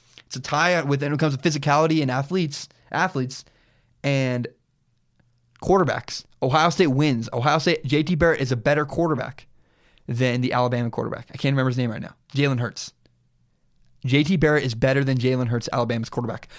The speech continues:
So I really think Ohio State matches up well with Alabama and could beat Alabama and win the national championship.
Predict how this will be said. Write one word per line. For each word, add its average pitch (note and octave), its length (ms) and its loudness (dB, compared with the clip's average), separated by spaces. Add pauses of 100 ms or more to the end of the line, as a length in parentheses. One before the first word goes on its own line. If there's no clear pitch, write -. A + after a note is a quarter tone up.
So D3+ 140 0
I - 20 2
really F3+ 260 2
think G#3+ 160 0
Ohio E3 260 2
State D3+ 180 0
matches D#3 320 0
up B2 160 0
well D#3 220 4
with F#3 100 0
Alabama F3+ 340 2
and C3 140 -6
could A#2 180 -6
beat E3+ 220 -2
Alabama C3+ 460 0
and A#2+ 220 -4
win C#3+ 380 -2 (300)
the B2 80 -2
national C3+ 480 -2
championship. A#2+ 480 -4